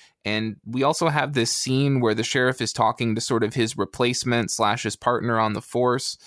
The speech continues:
and they're out in the woods, um, uh, sort of at a campfire. And we see this weird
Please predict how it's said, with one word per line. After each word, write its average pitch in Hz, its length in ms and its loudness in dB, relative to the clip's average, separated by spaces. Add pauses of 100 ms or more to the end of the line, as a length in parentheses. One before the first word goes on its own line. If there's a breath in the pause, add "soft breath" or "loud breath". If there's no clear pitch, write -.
(340 loud breath)
and 117 100 0
they're 117 100 4
out 110 120 2
in 120 60 2
the 107 100 2
woods, 117 500 2
um, 101 600 0 (1000)
uh, 104 260 -6
sort 120 240 0
of 113 100 -2
at 101 100 2
a 107 60 -2
campfire. 120 760 0 (420 loud breath)
And 113 160 2
we 120 80 2
see 147 220 0
this 120 260 0
weird 131 960 2